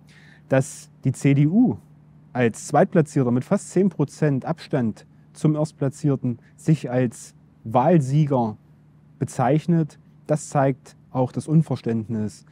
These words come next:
gegenüber demokratischen Geflogenheiten. Das zeigt vor allem auch, dass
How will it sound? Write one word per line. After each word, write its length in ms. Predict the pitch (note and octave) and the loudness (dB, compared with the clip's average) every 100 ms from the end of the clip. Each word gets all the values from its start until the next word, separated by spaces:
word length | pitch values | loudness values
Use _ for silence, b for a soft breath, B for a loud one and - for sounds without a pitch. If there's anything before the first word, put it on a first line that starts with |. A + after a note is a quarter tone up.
| b | b
gegenüber 420 | A#2 A#2+ D3+ C#3 | -2 0 2 0
demokratischen 720 | B2+ B2 A#2 A2+ A#2 B2 - A#2+ | 0 0 -2 -2 -2 -4 -4 -4
Geflogenheiten. 840 | - A#2+ B2+ G#2 G2 F#2+ F#2 F2+ B B B | -2 -2 -2 -4 -6 -8 -8 -12 B B B
Das 140 | B2+ | -6
zeigt 260 | - C#3 D#3+ | 2 2 2
vor 120 | D3 | 0
allem 200 | B2+ C#3 | 0 0
auch, 440 | A#2 C3+ D#3+ D3+ - b b | 0 2 2 0 -6 b b
dass 320 | B2+ B2 - | -4 -4 -8